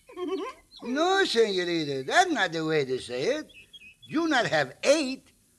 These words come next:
Speaker 2: you have eaten. Right, Cisco?
Speaker 1: Oh. <laughs> Oh, Papa, that Pancho's such a funny man. All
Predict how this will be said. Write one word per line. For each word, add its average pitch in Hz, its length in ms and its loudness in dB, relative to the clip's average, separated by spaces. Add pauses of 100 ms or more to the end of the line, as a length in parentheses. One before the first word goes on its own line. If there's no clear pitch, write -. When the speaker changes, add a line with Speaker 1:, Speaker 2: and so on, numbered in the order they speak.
(380)
Speaker 2:
you 214 100 0
have 202 320 2
eaten. 208 480 0 (480)
Right, 190 240 -4
Cisco? 262 320 -10
Speaker 1:
Oh. 285 1120 0
<laughs> 622 40 -2 (1300)
Oh, 453 500 0
Papa, 349 440 4 (400)
that 370 280 2
Pancho's 339 480 4
such 320 260 4
a 277 60 -8
funny 269 420 -2
man. 240 600 -6 (260)
All 466 260 2